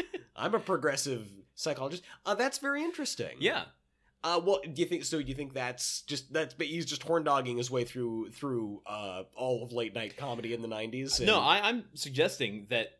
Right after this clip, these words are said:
Speaker 1: Daphne is who Tom, uh, that, uh, that Dave, quote unquote, Dave, if that's your real name,
Speaker 2: Yeah.
Speaker 1: was cheating on Karen with.
Speaker 2: That's, you know, that's the ultimate side piece, is to have a British girl in
Speaker 1: <laughs>
Speaker 2: Seattle who you are cheating on the lady who you got set up with.
Speaker 1: In Michigan, yeah.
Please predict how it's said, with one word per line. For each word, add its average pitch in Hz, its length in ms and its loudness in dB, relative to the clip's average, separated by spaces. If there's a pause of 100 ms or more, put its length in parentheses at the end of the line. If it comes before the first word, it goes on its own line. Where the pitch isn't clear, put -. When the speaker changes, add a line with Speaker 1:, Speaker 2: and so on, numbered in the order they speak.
(220)
Speaker 1:
Daphne 139 500 0
is 107 140 -4
who 113 500 -8 (420)
Tom, 139 380 0
uh, 123 260 2
that, 123 280 2
uh, 113 240 2 (100)
that 107 340 -6 (200)
Dave, 127 500 4
quote 110 260 -4
unquote, 101 460 -4
Dave, 123 300 4
if 92 100 -12
that's 90 220 -6
your 98 120 -8
real 95 220 -6
name, 98 380 2
Speaker 2:
Yeah. 123 240 -2 (100)
Speaker 1:
was 135 140 2
cheating 143 340 2
on 123 120 -2
Karen 131 360 -6
with. 82 140 -18 (320)
Speaker 2:
That's, 190 340 0
you 185 100 2
know, 165 220 4
that's 175 320 -2
the 185 140 -2
ultimate 135 380 -2
side 120 360 -2
piece, 107 260 -4
is 120 120 -4
to 143 140 -4
have 127 360 -2
a 120 280 0
British 139 420 2
girl 135 340 2
in 120 160 2
Speaker 1:
<laughs> - 0 -
Speaker 2:
Seattle 117 640 -2
who 127 60 -4
you 113 200 -4
are 110 100 -6
cheating 117 520 -4
on 107 340 -8
the 101 80 -10
lady 104 280 -6
who 117 100 -8
you 104 80 -8
got 92 180 -6
set 101 160 -8
up 95 180 -10
with. 76 160 -12
Speaker 1:
In 143 260 2
Michigan, 123 360 0
yeah. 95 180 -4